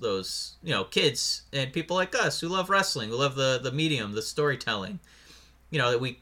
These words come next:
we don't have to rely on one race, you know, to always be, you know, the champion. These, you know, <laughs> god damn, we got, you know, three of the better wrestlers in the whole company all under one tag team, and they, they don't get a shot, it feels like.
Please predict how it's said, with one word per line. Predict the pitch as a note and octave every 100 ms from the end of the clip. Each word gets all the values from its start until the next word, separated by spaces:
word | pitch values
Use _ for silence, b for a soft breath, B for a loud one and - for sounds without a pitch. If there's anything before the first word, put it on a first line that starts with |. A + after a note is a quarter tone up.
| E3
we | D3
don't | D#3+ D#3
have | D3+ D3
to |
rely | C3+ B2+ C3 B2+
on | A#2+
one | B2 D#3 D#3
race, | C#3 C#3+ C#3 B2 - -
you | D3+
know, | C3+ C3
to |
always | B2+ C3+ C3+ B2+
be, | B2 C#3+ D3+ D3 C3+ -
you | C#3+
know, | A#2
the | A2+
champion. | A#2+ - E3 D#3+ A2+ F#2+ F2 b b b b b b -
These, | D#3 D3+ - - -
you | G3+
know, | C#3+ D3 - - - _ _ _ -
<laughs> | D3 - _
god | - A#3 F#3
damn, | C3+ F#3 A#3 B2+
we | C#3
got, | F3 E3+ -
you | -
know, | F#3 D#3
three | - G3+
of |
the | F#3+
better | F#3 F#3
wrestlers | F3+ G3+ - E3+ D#3+
in | D#3+
the |
whole | E3+ E3+
company | F#3+ G#3+ - A2+ A2 - b b b
all | D3+ E3+
under | E3 D#3+
one | E3+
tag | D3+ F3+ F#3+
team, | - A#2+ A2
and | A2+
they, | C3+ C#3
they | D3 D3
don't | D3+
get | D3
a | C#3
shot, | - D3 C3+
it | G#2
feels | - G#2 F#2+
like. | G2+ F2+